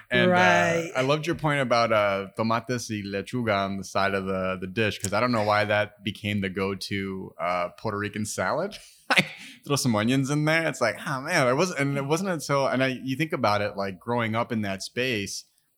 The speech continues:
Speaker 1: and that's what you're growing up eating. Yes, you put value on that, and there's a connection to that. Um,
Speaker 2: Mm-hmm.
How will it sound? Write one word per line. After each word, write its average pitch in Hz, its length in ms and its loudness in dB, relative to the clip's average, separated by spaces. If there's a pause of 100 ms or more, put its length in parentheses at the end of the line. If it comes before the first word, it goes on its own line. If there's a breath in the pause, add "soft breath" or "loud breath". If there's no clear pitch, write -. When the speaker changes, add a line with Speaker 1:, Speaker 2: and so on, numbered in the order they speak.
Speaker 1:
and 107 160 -4
that's 113 220 -2
what 113 100 -6
you're 107 160 -8
growing 107 340 -6
up 98 260 -6
eating. 98 640 -4 (200)
Yes, 117 400 -2
you 110 60 -4
put 98 240 -8
value 101 420 -2
on 85 200 -6
that, 87 300 -10
and 90 120 -16
there's 92 140 -14
a - 40 -14
connection 98 640 -8
to 90 140 -12
that. 90 380 -6 (480)
Um, 92 340 -2
Speaker 2:
Mm-hmm. 180 380 -4